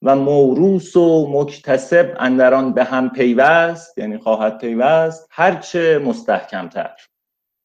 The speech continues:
و این بنده و بنده زاده را در مدح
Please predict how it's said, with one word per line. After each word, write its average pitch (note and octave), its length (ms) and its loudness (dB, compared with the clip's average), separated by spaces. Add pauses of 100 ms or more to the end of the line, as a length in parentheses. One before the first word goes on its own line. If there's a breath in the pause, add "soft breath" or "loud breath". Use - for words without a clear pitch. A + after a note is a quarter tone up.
(960)
و C#3+ 60 2
این G3+ 340 2
بنده D3+ 460 0
و F#3 360 0
بنده C#3+ 360 2
زاده C3+ 380 2
را C3 420 2
در B2+ 200 0
مدح D3+ 640 -4